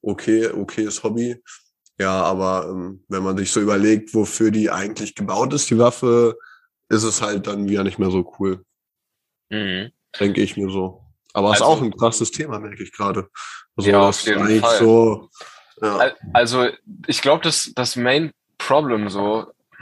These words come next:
Speaker 2: mit diesem Verpflichtungsding und so ist auch, dass du halt dazu gezwungen wirst, ähm, Dinge zu machen, die dir in der Bundeswehr vorgegeben wird. Und das ist ja schon so,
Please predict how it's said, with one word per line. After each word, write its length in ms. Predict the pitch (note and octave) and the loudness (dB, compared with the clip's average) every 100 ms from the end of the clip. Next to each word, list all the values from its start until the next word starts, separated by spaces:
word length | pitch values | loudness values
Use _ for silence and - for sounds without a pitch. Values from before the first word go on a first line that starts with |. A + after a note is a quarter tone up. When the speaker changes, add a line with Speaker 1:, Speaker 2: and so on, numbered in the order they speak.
| - _ - | -20 _ -8
Speaker 2:
mit 240 | G#2 G2 | -6 -6
diesem 260 | G#2+ G#2 G2 | -6 -8 -8
Verpflichtungsding 800 | G2 - C3 - G#2 - G#2 F#2+ | -8 -6 -6 -4 -6 -4 -4 -4
und 160 | F#2 | -8
so 120 | - | -6
ist 140 | F2+ - | -6 -2
auch, 180 | G2+ - | -4 -2
dass 160 | G#2 - | -6 -2
du 60 | |
halt 160 | G#2+ G#2 | -2 -2
dazu 260 | G2+ - | -6 -6
gezwungen 600 | G2 G#2 - B2+ B2+ G2+ | -6 -4 -2 -2 -2 -4
wirst, 420 | G2 F#2+ F2+ - _ - - _ _ _ - | -2 -2 -2 -8 _ -20 -20 _ _ _ -6
ähm, 520 | F2 E2 E2 D#2+ E2 _ _ _ _ _ _ _ _ | -4 -4 -8 -12 -14 _ _ _ _ _ _ _ _
Dinge 220 | A#2 A2 | 0 0
zu 140 | G2+ G#2+ | -2 -2
machen, 340 | G#2 G2+ G#2 | -2 -2 -8
die 240 | G2 G2+ F2 | -6 -6 -4
dir 200 | G2+ F#2+ | -2 -2
in 60 | |
der 80 | F#2 | -2
Bundeswehr 440 | F2 G#2+ F#2+ F#2+ | -4 -6 -8 -10
vorgegeben 640 | - G#2 A2 A2 A2+ A2+ A2 | -4 0 0 -2 -6 -6 -6
wird. 260 | B2+ C3 | -4 -4
Und 120 | G#2 F#2+ | -4 -6
das 120 | G2+ | -6
ist 120 | G#2 | -4
ja 100 | G#2 | -2
schon 300 | - A2 C3 | 0 0 -2
so, 360 | A#2+ B2+ C#3 | -4 -2 -2